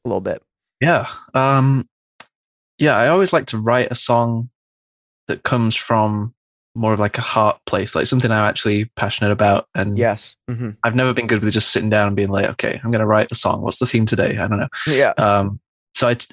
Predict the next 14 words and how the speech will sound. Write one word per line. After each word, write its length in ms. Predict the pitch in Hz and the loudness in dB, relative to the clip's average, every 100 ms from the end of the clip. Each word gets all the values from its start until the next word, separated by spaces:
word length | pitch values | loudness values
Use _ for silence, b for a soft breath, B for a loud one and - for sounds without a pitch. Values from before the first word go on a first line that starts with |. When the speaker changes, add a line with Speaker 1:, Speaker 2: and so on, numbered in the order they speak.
| - | -2
Speaker 2:
I 80 | |
tend 280 | 127 151 156 | 0 0 0
to, 100 | 147 | 2
like, 300 | 131 117 - _ _ _ _ _ - | 2 2 0 _ _ _ _ _ -6
just 240 | 127 123 | -2 -2
keep 200 | - 147 - - - - | -2 -4 -6 -20 -20 -8
a 40 | |
journal 460 | 104 - 113 123 120 | -4 0 2 2 2
and 160 | 110 104 | 0 -2
keep 200 | 117 104 | -6 -2
notes 240 | 110 - | -2 -2
of 100 | 117 | -2
everything 480 | - 110 113 117 110 | -2 -2 -2 -2 -2
that 200 | 104 - | -2 -2